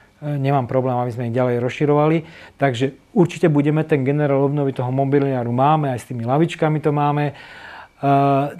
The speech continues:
také veľké, veľké detské ihriska zatiaľ nemáme naplánované, ale, ale hovorím, my musíme najprv zmeniť ten územný plán a toto je dôvod na to, aby sme potom zapracovali už aj takéto detaľnejšie nejaké, e, riešenia. Čo sa týka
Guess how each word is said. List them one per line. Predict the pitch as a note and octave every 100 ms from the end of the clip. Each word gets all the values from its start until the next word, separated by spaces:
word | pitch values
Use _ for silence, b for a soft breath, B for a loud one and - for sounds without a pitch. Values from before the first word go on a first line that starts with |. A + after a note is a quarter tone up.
| - _
také | F3+ F3+
veľké, | D3 F#3 F#3
veľké | D#3 C#3+ D#3+ D3
detské | C#3 - C#3+
ihriska | C3 C#3 C3 A#2+
zatiaľ | C3+ D#3+ C3
nemáme | C#3 D3 C#3
naplánované, | C3 C#3 C3+ C3+ C3 C#3
ale, |
ale | C3+
hovorím, | C3+ C#3+ C3 A#2 F3+
my | D#3 D3+
musíme | D#3+ D#3+ C#3
najprv | C3 C#3
zmeniť | A#2+ B2 B2+
ten | C3
územný | B2 B2+ B2 A#2
plán | A#2+ A#2+ D3+ F#3 B B B
a | -
toto | - G#3 A3+ F#3+
je |
dôvod | C3 C#3 E3 A#2+
na | B2+
to, | C3+ E3 F3 F#3 B B
aby | - D#3 E3
sme | C#3 A#2+
potom | D3 D3 B2+
zapracovali | B2+ C3+ C#3 - B2+
už | C#3 C3+
aj | C3
takéto | C3 C3 B2+
detaľnejšie | A#2+ B2 B2 A#2+ B2 - A#2+ A#2
nejaké, | C#3 B2 A#2+ B2+
e, | A2+ - C#3+ A#2+ A2+ A2
riešenia. | A#2 A2+ A#2+ A2 B B B
Čo | -
sa | A3+ A3+
týka | F#3+ F3+ F3 E3 C#3 -